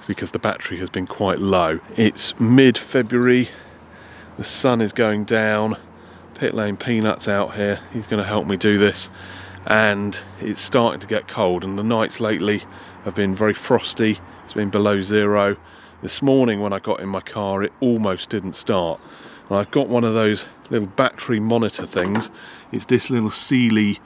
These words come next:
battery monitor thing, and it has an app. Okay, and it's showing fifty-six percent charge at the moment, um, twelve point two nine volts. It's literally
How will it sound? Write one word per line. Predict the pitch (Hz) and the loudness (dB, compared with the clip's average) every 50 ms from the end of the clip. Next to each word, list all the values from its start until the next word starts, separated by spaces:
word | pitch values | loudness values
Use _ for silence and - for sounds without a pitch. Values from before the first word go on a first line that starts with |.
| - - - - - - - | -20 -20 -20 -20 -20 -10 -2
battery | - 127 110 - - - 120 | -2 -2 -2 -2 -4 -4 -2
monitor | 110 107 107 104 101 90 - 90 | 0 0 0 0 -2 -2 -4 -8
thing, | - - - 85 90 95 | -6 -2 -2 0 0 0
and | 98 | -2
it | - | -4
has | - 113 104 98 | -4 -4 -4 -2
an | 104 | 0
app. | 110 113 87 80 - - - - - - - - - - - - - - - - - | 2 2 2 0 -2 -8 -12 -20 -20 -20 -20 -20 -20 -20 -20 -20 -20 -20 -18 -14 -12
Okay, | - - - 101 95 98 104 95 - | -10 -6 -2 0 0 0 0 -2 -2
and | - 107 101 95 98 98 101 | -2 -2 0 0 -2 -2 -4
it's | 90 - | -6 -4
showing | - 147 139 131 117 | -2 -2 0 -2 -2
fifty-six | - - - 165 151 - - 120 - - 143 117 - - | -4 -4 -2 -2 -2 -2 -4 -6 -6 -4 -6 -6 -6 -8
percent | - - - - - 123 104 95 - - | -14 -12 -8 -4 -4 -2 -2 -4 -6 -8
charge | - - 120 113 107 101 90 85 85 82 - - 87 | -8 -6 -4 -2 -2 -2 -2 -2 -4 -4 -6 -8 -8
at | 104 90 | -6 -6
the | 101 | -4
moment, | 101 104 107 101 85 82 80 92 240 - - - - - - - - - - - - - | -2 -2 -2 -2 -2 -2 -4 -4 -6 -6 -8 -14 -14 -20 -20 -20 -20 -20 -20 -16 -8 -4
um, | - 95 95 92 92 90 90 92 90 85 - | -2 0 2 2 0 0 0 -2 -6 -6 -8
twelve | - - - 107 101 98 92 - | -6 0 2 2 2 2 0 -4
point | - - - 98 92 92 92 85 - - - - - - - - - - | -8 -4 -2 0 0 0 -2 -4 -6 -8 -12 -12 -16 -20 -20 -20 -14 -12
two | - - - 117 107 | -10 -6 -2 -2 0
nine | 98 98 98 101 95 92 92 92 92 | 2 2 2 2 2 2 0 -2 -4
volts. | 85 92 90 95 120 - - - | -2 0 0 0 -2 -4 -8 -12
It's | - - - | -12 -10 -6
literally | 98 92 - - - 87 80 | -6 -6 -6 -6 -8 -12 -12